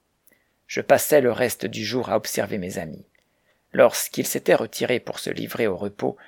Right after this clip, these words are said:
j'allais dans la forêt, s'il y avait clair de lune ou si la nuit était étoilée, chercher ma nourriture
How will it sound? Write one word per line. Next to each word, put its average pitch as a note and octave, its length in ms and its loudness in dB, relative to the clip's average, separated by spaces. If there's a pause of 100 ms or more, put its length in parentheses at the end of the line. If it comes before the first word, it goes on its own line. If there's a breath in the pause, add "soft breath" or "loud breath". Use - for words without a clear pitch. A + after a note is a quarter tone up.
(120 loud breath)
j'allais B2 280 4
dans A#2+ 100 0
la G#2 80 2
forêt, - 460 -4 (320)
s'il - 300 -8
y A2+ 80 0
avait G#2 160 -2
clair G2 240 -2
de G#2 80 -2
lune A#2+ 300 -6 (280 soft breath)
ou A#2+ 140 -4
si C#3 220 0
la B2 100 6
nuit B2+ 220 -2
était G#2 220 -2
étoilée, - 480 -4 (280 loud breath)
chercher - 360 0
ma A2 120 -2
nourriture A2+ 600 -4